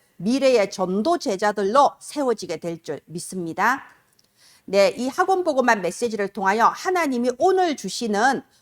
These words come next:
오늘의 언약의 흐름을 전달하시기 바랍니다. 여기에 심부름하고자 어린이 선교구 홈페이지에 피피티가 올라가고 있습니다. 여러분들이 수정하시고 보관하셔서 여러분 현장의 도구로 사용하게 되시기를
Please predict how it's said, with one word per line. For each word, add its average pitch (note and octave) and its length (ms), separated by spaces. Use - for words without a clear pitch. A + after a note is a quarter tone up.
오늘의 F4 640
언약의 B3 440
흐름을 A3 480
전달하시기 A3 640
바랍니다. E3+ 680
여기에 B3+ 340
심부름하고자 C4+ 1040
어린이 C4+ 340
선교구 A3 380
홈페이지에 B3+ 800
피피티가 E4 560
올라가고 A3 480
있습니다. F3 640
여러분들이 A3+ 560
수정하시고 C4+ 920
보관하셔서 G3+ 920
여러분 A#3 380
현장의 G#3 520
도구로 A3+ 440
사용하게 A3 540
되시기를 D#3 520